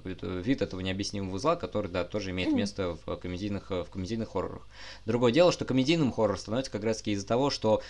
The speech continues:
Speaker 1: персонажи знают, что есть это, э, что есть это некое начало, да, которое ими управляет,
Speaker 2: Мгм.
Speaker 1: и, э, что, в принципе, им остается только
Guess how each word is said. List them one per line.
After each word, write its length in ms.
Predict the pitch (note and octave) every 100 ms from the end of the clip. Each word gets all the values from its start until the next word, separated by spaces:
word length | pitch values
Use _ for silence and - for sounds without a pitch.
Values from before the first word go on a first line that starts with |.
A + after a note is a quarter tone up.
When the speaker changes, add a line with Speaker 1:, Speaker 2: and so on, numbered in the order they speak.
| - -
Speaker 1:
персонажи 420 | A2+ A#2+ C#3 A#2+
знают, 340 | G2+ B2 C3+
что 160 | - G#2+
есть 300 | G#2+ A#2+ -
это, 1400 | F2+ - - G1+ G1+ G1+ G1+ - G1+ G1+ - - G2 G2
э, 40 |
что 160 | G2 A2
есть 300 | A2 A#2+ -
это 120 | -
некое 300 | G#2+ G#2+ G2+
начало, 460 | G2 G2+ D#3+ F3 G2+
да, 120 | F2+
которое 360 | - F#2 A2+ G#2+
ими 240 | A#2 A2+
управляет, 560 | A2 A#2 A2 F#2+ G2+ -
Speaker 2:
Мгм. 20 |
Speaker 1:
и, 540 | F2+ G#2+ G#2+ G#2 F#2+
э, 400 | F2 F#2 F#2 F#2 F2+
что, 220 | - G#2
в 60 |
принципе, 280 | - C3+ -
им 180 | G#2 A#2+
остается 380 | A2 A2 A2+ G2+
только 320 | A2+ A2+ G2+